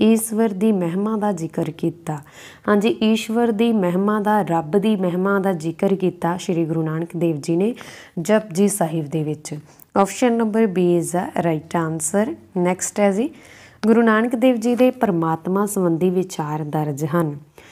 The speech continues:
ਹਾਂਜੀ, ਸ਼੍ਰੀ ਗੁਰੂ ਨਾਨਕ ਦੇਵ ਜੀ ਦੇ ਪਰਮਾਤਮਾ ਸੰਬੰਧੀ ਵਿਚਾਰ ਦਰਜ ਆ ਜਪਜੀ ਸਾਹਿਬ ਦੇ ਵਿੱਚ। Option number B is the right answer। ਨੈਕਸਟ ਹੈ, ਨਦਰ ਸ਼ਬਦ ਦਾ ਸ਼ਾਬਦਿਕ ਅਰਥ ਕੀ ਹੈ? ਹਾਂਜੀ, ਨਦਰ,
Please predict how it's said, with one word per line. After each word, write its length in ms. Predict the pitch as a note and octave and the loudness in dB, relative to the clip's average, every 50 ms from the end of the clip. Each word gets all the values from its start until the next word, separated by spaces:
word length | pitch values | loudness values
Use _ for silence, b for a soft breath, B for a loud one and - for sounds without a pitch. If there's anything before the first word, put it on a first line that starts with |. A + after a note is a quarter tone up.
| B B B B B | B B B B B
ਹਾਂਜੀ, 240 | G3 F#3+ F3+ G3 G#3 | 2 2 4 2 2
ਸ਼੍ਰੀ 220 | G3+ - G3+ G3 | 2 0 0 2
ਗੁਰੂ 180 | F#3 F#3+ F#3+ G3 | 2 2 2 2
ਨਾਨਕ 340 | F#3+ F#3 F#3 G3+ G#3+ G#3+ G#3 | 2 2 2 0 -2 -2 0
ਦੇਵ 200 | G3 A3 A3 G3+ | 2 2 2 2
ਜੀ 220 | F#3 F#3 G3+ G3+ | 2 2 4 4
ਦੇ 140 | F#3 G3+ G#3 | 4 2 0
ਪਰਮਾਤਮਾ 720 | G#3 G#3 G3+ F3+ E3+ E3 E3 E3 E3+ - - A3 B3 B3+ | 0 0 0 0 2 0 0 -2 -2 -2 -2 0 0 0
ਸੰਬੰਧੀ 420 | A#3+ A#3+ A3+ G#3 G#3 G3+ G3 A3 | 0 0 0 2 2 2 2 0
ਵਿਚਾਰ 440 | G#3+ G#3+ G#3 G#3 - F#3+ F3 E3+ E3+ | 0 0 -2 -2 -2 -2 0 0 -2
ਦਰਜ 380 | D#3 D#3+ D#3+ D3+ D3+ C#3+ C3+ F3 | -2 -4 -4 -4 -4 -6 -6 -6
ਆ 120 | G3 C#4 - b b b b b b b b b b b | -8 -8 -10 b b b b b b b b b b b
ਜਪਜੀ 420 | F3 G3+ G#3+ G#3 F3+ F3 F3+ G#3+ | 0 2 2 2 0 0 0 0
ਸਾਹਿਬ 400 | G#3+ G#3+ - F3+ E3 D#3+ D#3 C#3+ | 0 0 -2 -2 -2 -2 -2 -4
ਦੇ 120 | C#3 D3+ D3+ | -4 -4 -4
ਵਿੱਚ। 360 | D3 D#3 E3 D#3+ - - - _ _ - F#3+ | -2 -4 -4 -6 -8 -14 -18 _ _ -4 -2
Option 400 | F#3 F#3 F#3 - - A3+ A3+ A3+ | -2 -4 -4 -4 -2 -2 0 0
number 220 | A3+ A3 G#3 A3+ A3 | 0 0 0 0 0
B 340 | G#3+ E3+ F3+ E3+ E3 E3 E3 | 0 0 0 0 0 0 0
is 40 | |
the 300 | D3 C#3+ E3+ F3 F#3 F3+ | -2 -2 -2 -2 -2 -2
right 380 | E3 D3+ D3+ - - D#3 D3+ D3+ | -4 -6 -6 -8 -8 -6 -6 -6
answer। 460 | D#3 D3+ - - F3+ E3 D3+ C#3+ D3 C#3 - _ _ - | -6 -8 -6 -4 -4 -4 -4 -4 -8 -14 -18 _ _ -6
ਨੈਕਸਟ 500 | E3+ F3 F3 F3 F3+ F3+ - - - - | -2 0 0 0 -2 -4 -8 -10 -6 -4
ਹੈ, 120 | A3+ A#3 D#4+ E4 B B B B B B B B B B - | -2 -2 -4 -6 B B B B B B B B B B 2
ਨਦਰ 380 | G3+ G3+ G#3 G#3 G#3 A3+ A#3+ A#3+ | 4 6 6 6 6 4 4 2
ਸ਼ਬਦ 420 | A#3 A#3 A#3+ G#3+ F#3+ E3+ D#3 E3+ | 2 0 0 0 0 0 -4 -4
ਦਾ 240 | E3+ D#3 F3 E3+ G3 - - - - - - - - | -2 -2 -2 -2 -4 -8 -16 -20 -20 -18 -14 -6 0
ਸ਼ਾਬਦਿਕ 520 | - G3 F#3 D#3+ D#3+ D#3 G#3+ A3 A3 A3 - - E3+ | 2 2 2 2 2 2 2 2 2 0 -2 0 0
ਅਰਥ 240 | D#3+ D#3 - - - - - | 0 -2 -6 -14 -18 -10 -4
ਕੀ 280 | - G3 G3 F#3 F3+ | -2 0 0 0 0
ਹੈ? 240 | D#3 D#3 D3 C3+ C3+ - _ B B B B B B B B B B - | 0 -2 -4 -4 -6 -12 _ B B B B B B B B B B 2
ਹਾਂਜੀ, 200 | F#3 F3 D#3+ F3 | 2 2 2 2
ਨਦਰ, 460 | F3 F3 F3 E3 D3+ D#3 D3+ D3+ D#3 | 4 4 4 4 4 2 0 -2 -4